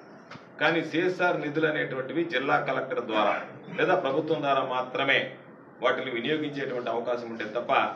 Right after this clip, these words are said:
సిఎస్ఆర్ నిధులు ఎక్కడా నేరుగా వాడేటువంటి వెసులుబాటు ఉండదు. అటువంటిది ఈరోజు మాకు ఇస్తేనే మేము కడతాము అని ఈరోజు స్టేడియాన్ని ఆపేసినటువంటి పరిస్థితి. మా హయాంలో ఆ విధంగా జరగలే.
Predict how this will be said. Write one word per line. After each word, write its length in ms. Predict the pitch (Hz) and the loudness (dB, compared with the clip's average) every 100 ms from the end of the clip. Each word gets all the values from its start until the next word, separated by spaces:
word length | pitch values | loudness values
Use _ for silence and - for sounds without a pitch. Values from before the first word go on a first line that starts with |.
| - - - - - | -10 -18 -20 -20 -10
సిఎస్ఆర్ 540 | 135 170 175 160 151 139 | 0 2 4 4 4 2
నిధులు 180 | 147 | 0
ఎక్కడా 360 | 135 127 139 147 | 0 0 2 0
నేరుగా 580 | 117 110 127 160 151 151 | 0 0 4 4 6 4
వాడేటువంటి 600 | 127 123 120 117 113 107 | 4 4 4 2 -4 -2
వెసులుబాటు 580 | 104 113 107 95 95 82 95 | -4 -2 -2 -2 -4 -6 0
ఉండదు. 260 | 110 98 - - - - - - - | 0 0 -6 -16 -20 -20 -20 -20 -2
అటువంటిది 460 | - 151 147 139 120 | 0 2 0 0 0
ఈరోజు 640 | 120 120 110 107 104 - - - - | 4 4 2 0 -2 -10 -18 -20 -20
మాకు 460 | 87 104 127 143 131 | -6 -2 2 2 0
ఇస్తేనే 800 | 117 - 120 117 110 117 120 120 | -8 -8 -2 0 2 2 0 -2
మేము 240 | 113 113 104 | -6 -4 -2
కడతాము 440 | 107 117 113 104 | 0 2 0 0
అని 420 | 95 92 98 - - - - | -4 -2 -4 -6 -14 -20 -4
ఈరోజు 240 | 110 123 | -2 -2
స్టేడియాన్ని 500 | 110 117 120 120 98 | -2 0 2 2 2
ఆపేసినటువంటి 640 | 95 92 90 87 82 82 78 - | -2 -4 -6 -8 -10 -10 -12 -14
పరిస్థితి. 320 | 82 - - - _ _ _ _ - | -16 -18 -20 -20 _ _ _ _ -4
మా 80 | 135 | 2
హయాంలో 380 | 156 165 175 175 | 4 4 6 4
ఆ 20 | |
విధంగా 280 | 170 175 165 | 6 4 4
జరగలే. 500 | 151 160 156 95 | 6 8 6 4